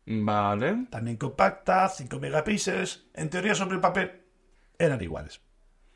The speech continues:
Speaker 1: Pero
Speaker 2: No soy racista, pero... Y dije yo, pues bueno, me quedo en la Olympus, devuelvo la Sony y me recupero seiscientos pavos.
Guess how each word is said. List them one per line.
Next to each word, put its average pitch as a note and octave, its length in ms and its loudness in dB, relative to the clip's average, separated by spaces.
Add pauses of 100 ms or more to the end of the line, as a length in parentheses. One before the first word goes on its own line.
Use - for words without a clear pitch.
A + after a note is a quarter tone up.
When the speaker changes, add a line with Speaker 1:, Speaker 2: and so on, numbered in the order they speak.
(300)
Speaker 1:
Pero F3+ 480 4 (960)
Speaker 2:
No B2+ 200 -6
soy C#3 140 -4
racista, E3+ 480 -2
pero... G3 640 2 (280)
Y F#3 60 0
dije D#3+ 320 0
yo, D#3 140 2
pues D#3 80 2
bueno, C#3+ 200 2
me B2 140 -4
quedo C3+ 180 -2
en C#3 60 0
la C#3 60 0
Olympus, D3 480 0 (200)
devuelvo B2+ 800 -2
la C#3 100 2
Sony D3 360 -2
y D3 100 -8
me A#2 80 -6
recupero G#2 360 -8
seiscientos G#2+ 380 -6
pavos. - 260 -4